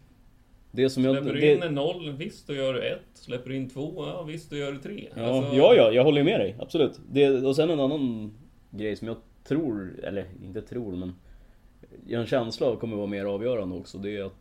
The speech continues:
Speaker 1: Johan Dahlin är bättre än vad Oskar Linnér är. I mål.
Speaker 2: Men Oskar Linnér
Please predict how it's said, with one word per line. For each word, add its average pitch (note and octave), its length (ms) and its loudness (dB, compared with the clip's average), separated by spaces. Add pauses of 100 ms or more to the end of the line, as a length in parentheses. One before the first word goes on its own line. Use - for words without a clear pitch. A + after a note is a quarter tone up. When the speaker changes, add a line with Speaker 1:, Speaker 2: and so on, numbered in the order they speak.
(160)
Speaker 1:
Johan G2+ 240 -8
Dahlin G#2 240 -8
är F#2+ 60 -8
bättre G2+ 320 -8
än E2+ 60 -12
vad E2+ 80 -10
Oskar F2+ 180 -14
Linnér E2+ 300 -12
är. D#2+ 100 -16 (1400)
I F2 100 -12
mål. A2 280 -10
Speaker 2:
Men A#2 160 -12
Oskar A2+ 260 -14
Linnér A2 300 -12